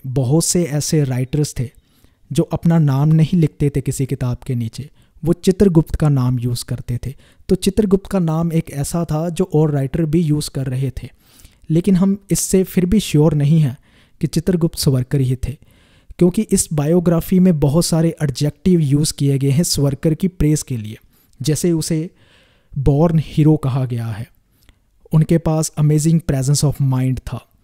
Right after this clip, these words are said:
indomitable courage, unconquered confidence, subtle genius, a born captain and an incomparable strategist थे। तो क्या स्वर्कर ये सारी बातें अपने बारे में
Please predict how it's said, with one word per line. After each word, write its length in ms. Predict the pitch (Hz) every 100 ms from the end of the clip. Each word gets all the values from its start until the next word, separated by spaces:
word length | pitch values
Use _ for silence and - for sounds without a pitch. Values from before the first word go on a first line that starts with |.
| _ -
indomitable 720 | 160 156 151 147 151 151 143 135 -
courage, 380 | 143 143 143 143 -
unconquered 760 | 151 156 - 135 135 - 139 131
confidence, 720 | 139 139 - 135 139 135 135
subtle 340 | 151 147 143 127
genius, 500 | 139 151 147 143 - -
a 60 | 139
born 340 | 160 180 202 175 147
captain 500 | 139 - 135 131 131 - _ -
and 320 | 175 170 143 - _ - 156
an 160 | 160 - 180
incomparable 880 | 196 - 165 156 156 160 156 160 160
strategist 720 | - 180 185 196 165 - -
थे। 120 | 120 _ _ _ -
तो 60 | 185
क्या 280 | - 180 202
स्वर्कर 440 | - 180 170 185
ये 120 | 180
सारी 340 | - 143 170 202
बातें 420 | 151 - 127 143 _ _ _ _ _ -
अपने 300 | 156 - 190
बारे 320 | 160 135 139 143
में 200 | 123